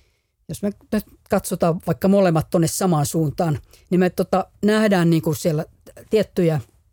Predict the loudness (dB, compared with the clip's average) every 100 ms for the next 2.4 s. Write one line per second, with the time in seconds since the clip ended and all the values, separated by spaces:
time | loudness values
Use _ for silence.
0 | _ _ _ _ _ _ -14 -2 2 4
1 | 2 0 -2 -2 0 0 0 0 0 0
2 | 0 0 0 0